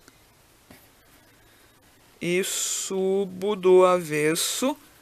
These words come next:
a, onde eu tinha acabado aquele.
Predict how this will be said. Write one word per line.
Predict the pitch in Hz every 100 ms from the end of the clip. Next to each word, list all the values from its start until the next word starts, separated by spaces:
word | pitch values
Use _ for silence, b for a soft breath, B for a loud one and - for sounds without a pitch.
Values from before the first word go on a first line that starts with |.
| - _ _ _ _ _ _ _
a, | - 185 - _ _ - -
onde | 180 190 196 208 196 233 240 _ _ _ _ _ _ _ _
eu | 190
tinha | 185 135
acabado | 127 143 165 127 123
aquele. | 151 233 214 160 -